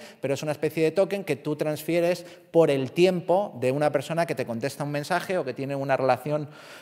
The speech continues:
contigo. La lógica de aplicación en estas arquitecturas corre en lo que se llaman los smart contracts. Los smart contracts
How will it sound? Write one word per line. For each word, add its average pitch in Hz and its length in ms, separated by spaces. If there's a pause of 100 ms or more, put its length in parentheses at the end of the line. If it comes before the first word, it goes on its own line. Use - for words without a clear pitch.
(140)
contigo. 98 460 (440)
La 156 140
lógica 233 340
de 226 60
aplicación 202 520
en 175 100
estas 175 240
arquitecturas 190 720
corre 190 520
en 143 100
lo 135 80
que 135 100
se 143 140
llaman 165 320
los 147 160
smart 147 400
contracts. 104 680 (100)
Los 127 160
smart 160 320
contracts 240 420